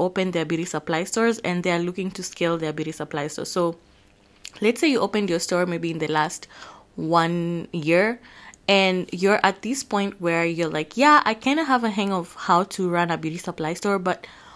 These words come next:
what else? Like, what am I missing? What do I need to scale my beauty supply store?" What I have come to realize is that most people who open their beauty supply stores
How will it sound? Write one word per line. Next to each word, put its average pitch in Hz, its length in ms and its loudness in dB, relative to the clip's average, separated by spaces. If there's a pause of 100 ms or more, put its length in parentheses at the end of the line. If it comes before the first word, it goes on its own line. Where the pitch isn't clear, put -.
(120)
what 202 200 4
else? 170 320 0
Like, 165 200 -2
what 185 320 2
am 202 120 2
I 180 120 0
missing? 165 500 -2
What 208 160 2
do 233 100 2
I 214 100 2
need 180 240 -2
to 175 100 -4
scale 170 280 -2
my 160 140 -4
beauty 151 220 -6
supply 151 340 -8
store?" - 300 -8 (400)
What 208 260 4
I 220 120 6
have 320 200 0
come 226 160 2
to 180 140 -4
realize 185 420 0
is 165 120 -8
that 156 200 0 (240)
most 220 380 0
people 220 280 2
who 220 180 0
open 180 320 0
their 156 120 0
beauty 170 220 -2
supply 165 360 -4
stores 208 300 -4